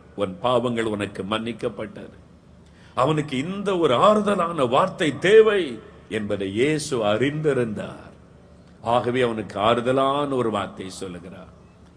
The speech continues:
அதன் பிறகு அவனை, "எழும்பி நட" என்று சொல்லி அவனை நடக்க பண்ணுகிறார். முதலாவது அவனுக்கு தேவை பாவ மன்னிப்பு. அவனுடைய இருதயம் ஆறுதலுக்காக ஏங்கிக் கொண்டிருந்தது. அநேக ஆண்டுகளுக்கு முன்பாக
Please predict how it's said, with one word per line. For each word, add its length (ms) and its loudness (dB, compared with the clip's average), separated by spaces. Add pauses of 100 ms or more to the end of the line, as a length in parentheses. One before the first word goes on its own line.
(260)
அதன் 320 0
பிறகு 360 2
அவனை, 300 0
"எழும்பி 440 0
நட" 320 -2
என்று 280 -4
சொல்லி 280 -4
அவனை 240 -2
நடக்க 400 -6
பண்ணுகிறார். 680 -12 (580)
முதலாவது 680 0
அவனுக்கு 420 -4
தேவை 360 -4
பாவ 480 -6
மன்னிப்பு. 560 -8 (720)
அவனுடைய 400 -4
இருதயம் 540 0 (720)
ஆறுதலுக்காக 760 0
ஏங்கிக் 380 -6
கொண்டிருந்தது. 680 -8 (1120)
அநேக 360 2
ஆண்டுகளுக்கு 600 0
முன்பாக 560 -2